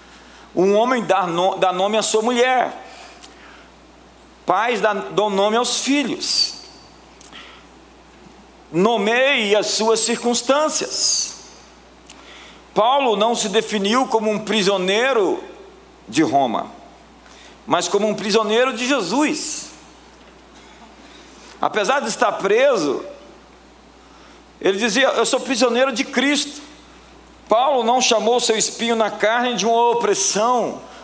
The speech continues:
ou de um impedimento. Ele chamou suas cicatrizes de medalhas, as marcas de Cristo. O sequestro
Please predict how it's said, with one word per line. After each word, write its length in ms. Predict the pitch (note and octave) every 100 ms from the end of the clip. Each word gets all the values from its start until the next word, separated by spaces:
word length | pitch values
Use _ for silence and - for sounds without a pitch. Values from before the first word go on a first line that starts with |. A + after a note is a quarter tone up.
| -
ou 180 | G3
de 120 | G3 G#3+
um 80 |
impedimento. 920 | A3 G#3 G#3+ F3 F#3+ G3+ A#3 G3 - - - - - - - - - - - - - - -
Ele 220 | - A#3+
chamou 340 | - A#3+ B3 C#4
suas 280 | - B3
cicatrizes 1120 | - - C4 A3 F#3+ G#3 A#3 E3 F3+ D#3+ - -
de 200 | C3 F#3+
medalhas, 760 | G3+ F#3 G#3 - E3+ G3+ C#3+ - - - - - - - - - - - - -
as 200 | C#3+ -
marcas 560 | D3 G3+ A#3 - G3
de 100 | F#3+
Cristo. 560 | D#3+ F3 G3+ G3 - - - - - - - - - - - - - - - - - -
O 80 | E3+
sequestro 960 | E3+ G#3+ - A#3 C#4 C4+ - E3+ B2